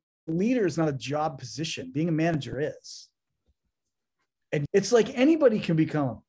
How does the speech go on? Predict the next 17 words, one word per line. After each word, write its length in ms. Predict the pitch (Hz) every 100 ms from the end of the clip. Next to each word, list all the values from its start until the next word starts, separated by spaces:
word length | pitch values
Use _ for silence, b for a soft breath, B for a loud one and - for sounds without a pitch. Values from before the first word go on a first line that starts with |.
| _
a, 80 | 139
a 40 | 123
parent. 640 | - 175 233 101 95 - -
It's 200 | 151 -
a 60 |
science 520 | 139 - 208 302 294 139
experiment, 600 | - - 123 95 90 - _
right? 260 | 147 226 - - _ _ _
Anybody 440 | 208 311 285 190 139
can 180 | 147
become 260 | 131 120 123
a 60 | 95
parent. 380 | 151 196 165 b b b
Being 260 | 208 254 220
a 60 |
good 320 | 143 156 180
one 360 | 214 285 339 -